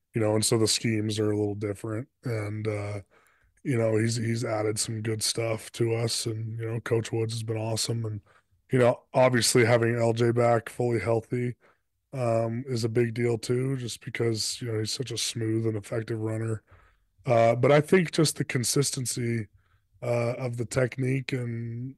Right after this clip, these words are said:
uh, the assignments of the guys up front and tight ends, running backs included, um, and even the receivers too, and the quarterback. I mean, the run game's an eleven-man deal.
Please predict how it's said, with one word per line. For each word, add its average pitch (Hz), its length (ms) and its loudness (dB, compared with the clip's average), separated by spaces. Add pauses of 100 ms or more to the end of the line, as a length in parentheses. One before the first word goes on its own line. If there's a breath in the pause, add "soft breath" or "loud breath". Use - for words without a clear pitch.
(100)
uh, 110 600 -6
the 120 120 -4
assignments 117 600 2
of 117 60 -6
the 117 60 -4
guys 113 360 -2
up 113 120 -2
front 120 360 -2 (160)
and 113 200 -4
tight 123 240 4
ends, 117 240 2
running 113 220 0
backs 113 320 -2
included, 120 500 -4 (840)
um, 120 580 0 (160)
and 127 220 -2
even 156 180 4
the 151 80 2
receivers 139 560 0
too, 135 260 -2
and 120 80 -6
the 113 80 -8
quarterback. 127 380 -4
I - 20 -6
mean, 131 200 -4
the 127 80 -2
run 156 240 0
game's 156 260 0
an 131 60 -2
eleven-man 123 580 -4
deal. 117 320 -4